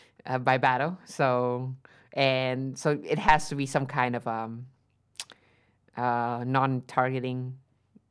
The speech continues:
out. Like, this is, like, people are saying it's not that good, but it's actually pretty, like, it's a pretty good card,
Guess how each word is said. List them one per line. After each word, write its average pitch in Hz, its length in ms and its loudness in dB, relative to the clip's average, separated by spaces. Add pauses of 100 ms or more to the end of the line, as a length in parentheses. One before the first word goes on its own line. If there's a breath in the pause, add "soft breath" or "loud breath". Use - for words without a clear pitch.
(380)
out. 120 380 -2 (2000 loud breath)
Like, 139 360 0
this 247 200 4
is, 381 180 2 (120)
like, 165 220 2
people 262 240 4
are 196 120 8
saying 196 260 4
it's 165 100 2
not 170 220 4
that 214 180 4
good, 247 220 2
but 175 140 4
it's 185 180 2 (140)
actually 175 880 0 (1160 soft breath)
pretty, 208 680 -2 (200)
like, 151 180 -4
it's - 260 -8
a 131 80 0
pretty 175 240 -4
good 233 180 0
card, - 240 -12